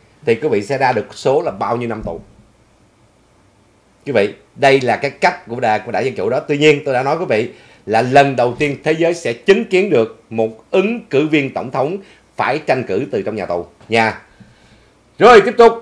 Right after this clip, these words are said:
<clears throat> Wow, lướt qua một số cái đọc rồi nha, ok. Tòa mà xử tầm bậy như vậy liên quan tới ông Trump không lẽ không bị gì sao? Thì bây giờ trên quy tắc tôi đã giải thích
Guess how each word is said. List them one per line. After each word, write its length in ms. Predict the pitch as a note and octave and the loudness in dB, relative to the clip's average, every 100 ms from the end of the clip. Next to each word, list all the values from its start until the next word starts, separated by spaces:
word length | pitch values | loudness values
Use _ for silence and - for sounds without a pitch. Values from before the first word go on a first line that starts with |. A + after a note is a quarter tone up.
| - - - - _ | -12 -20 -20 -20 _
<clears throat> 80 | - C3+ G2 - _ _ _ _ _ _ _ _ _ _ | -4 -4 -6 -18 _ _ _ _ _ _ _ _ _ _
Wow, 320 | A2 A#2 G#2+ F2+ - _ _ _ _ _ | 0 2 2 -2 -10 _ _ _ _ _
lướt 120 | A2 D#3 | -2 0
qua 100 | C3 | 0
một 140 | G#2+ | 0
số 200 | - C#3+ | 2 2
cái 120 | D#3+ | 2
đọc 120 | C3+ | 0
rồi 160 | A2 G#2+ | 0 -2
nha, 200 | A2+ A#2+ | -2 -4
ok. 220 | F#2 G#2 A#2 B2+ B2+ - _ _ _ _ _ _ | -6 -6 -2 -2 -4 -10 _ _ _ _ _ _
Tòa 300 | C#3+ C#3+ D3 | 2 4 4
mà 200 | D3 C#3+ C#3 | 2 -2 -2
xử 240 | - A#2+ E3+ | 0 0 0
tầm 280 | F3+ C3 B2+ | -2 -4 -4
bậy 180 | A2+ A2 | -4 -4
như 160 | D3 D3+ | -2 -2
vậy 160 | A2 | -2
liên 260 | B2+ D3 C#3+ | -2 -4 -4
quan 140 | C3 | -4
tới 60 | D3+ | -2
ông 120 | D3+ | -4
Trump 220 | C3+ B2+ B2+ | -4 -4 -6
không 180 | C3+ | -8
lẽ 380 | A#2 F#2+ G#2 D#3 D#3 | -6 -4 -2 -4 -6
không 140 | B2+ | -8
bị 100 | A2+ | -8
gì 120 | G#2+ | -8
sao? 200 | G2+ A2 | -6 -6
Thì 100 | A#2 | -4
bây 100 | C3+ | -2
giờ 260 | C#3+ C3+ C3 | 2 4 4
trên 280 | C3 F3 F3 | 0 -2 0
quy 100 | F3 | 0
tắc 220 | - G3+ | 0 0
tôi 100 | F3 | -4
đã 60 | D3+ | -2
giải 160 | B2+ | -2
thích 220 | C#3 G3 | -2 -4